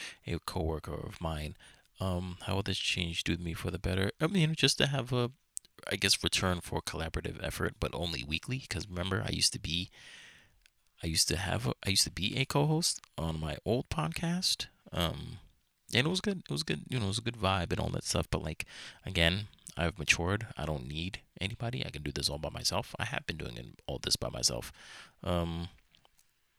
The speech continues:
what episode is this? Um, it is, you know, this is episode one forty-nine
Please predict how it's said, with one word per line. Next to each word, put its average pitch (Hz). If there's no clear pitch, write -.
what 110
episode 90
is -
this? -
Um, 85
it 87
is, 85
you 85
know, 78
this 85
is 82
episode 95
one 127
forty-nine 147